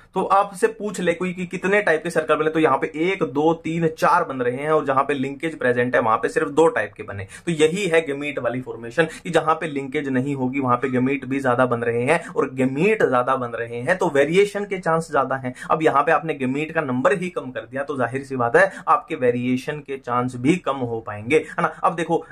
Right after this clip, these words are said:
linkage क्या होती है, देखो linkage क्या होती है, जितनी ज्यादा crossing over होगी ना, क्रॉसिंग over जितनी ज्यादा होगी linkage उतनी कम होती है, Linkage उतनी कम होती है।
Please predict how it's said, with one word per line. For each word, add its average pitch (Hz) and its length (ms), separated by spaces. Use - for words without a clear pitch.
linkage 180 580
क्या 180 100
होती 165 260
है, 165 100
देखो 156 180
linkage 160 420
क्या 165 100
होती 147 120
है, 160 120
जितनी 185 500
ज्यादा 147 460
crossing 160 520
over 139 260
होगी 127 280
ना, 147 120
क्रॉसिंग 135 500
over 143 260
जितनी 139 300
ज्यादा 127 240
होगी 135 220
linkage 139 480
उतनी 147 260
कम 156 180
होती 104 340
है, 104 180
Linkage 170 340
उतनी 156 320
कम 135 160
होती 104 300
है। 104 160